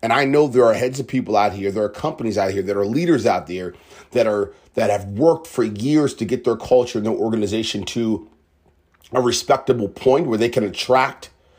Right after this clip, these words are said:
And that's another thing too. Let me, let me speak on that briefly here for my heads of talent out here, for my recruiting leaders out here. If you're someone that wants to improve your job,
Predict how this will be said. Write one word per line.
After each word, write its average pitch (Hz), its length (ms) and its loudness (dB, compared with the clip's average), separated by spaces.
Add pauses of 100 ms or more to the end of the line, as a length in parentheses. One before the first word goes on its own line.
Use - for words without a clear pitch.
(260)
And 180 120 4
that's 254 180 0
another 151 220 2
thing 110 200 0
too. 113 180 0
Let 110 100 2
me, 131 140 0
let 139 100 0
me 175 60 4
speak 160 320 -4
on 135 160 4
that 120 200 2
briefly 87 360 -8
here 95 200 -6
for - 140 -10
my 98 140 0
heads 107 160 0
of 104 100 -4
talent 113 320 0
out 78 100 -6
here, 73 160 -12
for 101 100 -10
my 101 100 0
recruiting 104 500 -2
leaders 80 240 -10
out - 160 -10
here. - 180 -14 (1500)
If 135 140 4
you're 208 120 6
someone 175 400 4
that 135 160 2
wants 131 300 0 (140)
to 107 420 -4 (1200)
improve 127 560 2
your 175 160 4
job, - 420 -8